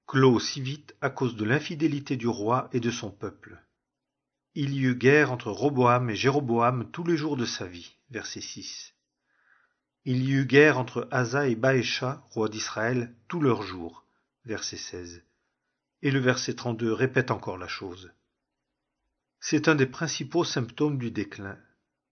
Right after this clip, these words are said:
La guerre est déclarée, une guerre acharnée entre gens issus d'une même race. Roboam avait été sur le point de l'entreprendre, mais, averti par l'Éternel,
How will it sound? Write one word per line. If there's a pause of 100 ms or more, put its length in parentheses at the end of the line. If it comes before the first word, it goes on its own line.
(260)
La
guerre
est
déclarée, (760)
une
guerre
acharnée (320)
entre
gens
issus
d'une
même
race. (1200)
Roboam
avait
été
sur
le
point
de
l'entreprendre, (520)
mais,
averti
par
l'Éternel,